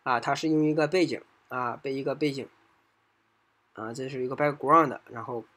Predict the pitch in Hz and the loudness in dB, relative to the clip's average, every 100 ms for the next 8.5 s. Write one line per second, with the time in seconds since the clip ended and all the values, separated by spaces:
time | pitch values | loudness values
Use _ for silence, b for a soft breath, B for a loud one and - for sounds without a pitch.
0 | _ - 113 131 131 120 - 131 127 - | _ -12 -8 -6 -8 -8 -4 -4 -6 -8
1 | 127 127 131 127 117 b b b b - | -8 -4 -4 -4 -6 b b b b -12
2 | 104 107 - 160 147 131 101 120 139 131 | -8 -6 0 0 0 -2 -6 -4 -2 -2
3 | 123 _ _ - - - 123 160 180 139 | -2 _ _ -20 -20 -16 2 10 12 12
4 | - - _ _ 135 160 143 127 - 143 | 4 -12 _ _ 2 2 2 -2 -10 -8
5 | 143 147 - _ - 165 151 147 147 131 | -4 -4 -6 _ 0 2 2 0 -2 -8
6 | 147 151 135 170 160 143 113 - 123 117 | -4 -4 4 6 6 2 -10 -8 -8 -8
7 | _ b b - 120 113 135 135 135 131 | _ b b -12 -10 -8 -6 -6 -4 -4
8 | 127 135 - 143 113 | -4 -6 -4 -4 -6